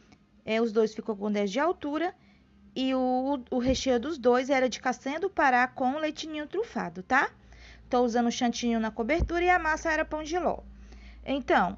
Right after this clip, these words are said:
eu comecei passando a pré-camada, né? Aí com o chantilly, né? E o saco de confeitar em um bico, eu comecei depositando lá embaixo.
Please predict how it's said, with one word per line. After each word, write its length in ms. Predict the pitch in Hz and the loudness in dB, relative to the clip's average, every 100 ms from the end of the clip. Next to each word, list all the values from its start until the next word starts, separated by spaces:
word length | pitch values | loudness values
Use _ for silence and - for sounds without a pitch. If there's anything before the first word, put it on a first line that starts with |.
| - | -4
eu 120 | 208 | -2
comecei 340 | 233 214 220 | 0 -2 -2
passando 300 | 208 202 208 | -4 -4 -4
a 60 | 190 | -2
pré-camada, 680 | 214 196 311 330 311 359 302 | -2 -2 -2 2 4 4 2
né? 280 | 240 269 - - - - - - | 2 2 -2 -18 -20 -20 -18 0
Aí 280 | 233 233 233 | 4 4 2
com 840 | - 247 247 254 262 247 233 208 196 - - _ _ _ | 2 2 2 0 -2 -2 -2 -2 -6 -16 -20 _ _ _
o 60 | 240 | -6
chantilly, 840 | - 262 269 240 240 233 294 381 - _ | -2 -2 0 0 2 2 2 -2 -6 _
né? 320 | 226 226 277 415 | 0 2 2 0
E 100 | 247 | -2
o 60 | 247 | -2
saco 260 | 254 240 226 | -2 -4 -6
de 80 | |
confeitar 400 | - 226 240 240 | -6 -4 0 2
em 60 | 233 | 2
um 80 | 220 | 2
bico, 320 | 214 359 285 | 2 0 0
eu 80 | 220 | -6
comecei 420 | 233 220 214 226 | -4 -4 -2 -2
depositando 640 | 202 208 208 214 220 208 | -2 -2 -2 -2 -4 -4
lá 100 | 208 | -2
embaixo. 560 | 214 196 190 233 - | -2 0 0 0 -4